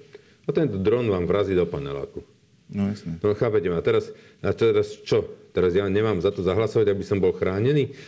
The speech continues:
Speaker 1: aby sme chránili našich občanov? No tak samozrejme, som veľmi rád, že na tú hranicu prídu tieto, tieto zložky,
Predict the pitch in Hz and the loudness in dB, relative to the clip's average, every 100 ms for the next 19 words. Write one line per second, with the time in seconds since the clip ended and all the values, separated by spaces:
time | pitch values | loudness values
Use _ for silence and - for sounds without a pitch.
0 | - 104 104 101 95 95 98 107 123 120 | -2 0 2 0 0 0 2 2 0 0
1 | 135 135 - 151 117 85 - - 98 - | 2 0 2 0 0 -2 -10 -8 -6 -2
2 | 135 143 123 110 95 - - _ - 95 | 0 2 2 2 0 -6 -20 _ -2 2
3 | 117 120 104 113 110 101 101 101 98 98 | 2 2 2 0 0 0 2 0 2 0
4 | - 76 95 107 120 120 127 131 123 - | -2 -2 0 2 0 0 2 2 0 -2
5 | 120 117 127 127 - 135 | 0 2 2 0 -2 -4